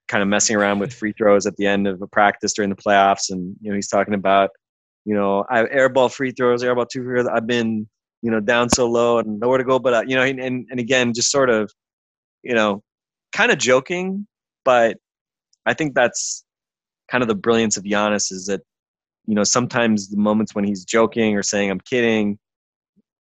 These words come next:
he's also giving you kind of some of his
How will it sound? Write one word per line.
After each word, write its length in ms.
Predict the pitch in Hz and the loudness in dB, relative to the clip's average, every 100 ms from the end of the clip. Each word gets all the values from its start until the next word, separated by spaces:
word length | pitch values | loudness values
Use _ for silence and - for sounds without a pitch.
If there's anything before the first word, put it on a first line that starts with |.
| _ _ _ _ | _ _ _ _
he's 220 | 117 113 | -6 2
also 260 | 120 113 117 | 4 4 -2
giving 380 | 101 110 110 | -2 0 0
you 380 | 107 104 101 98 _ _ _ _ - | 0 0 -2 -6 _ _ _ _ -6
kind 180 | 120 107 | -2 0
of 60 | |
some 220 | - 113 | 0 2
of 140 | 110 98 | 2 0
his 540 | 107 104 98 - - | -2 -2 -2 -6 -8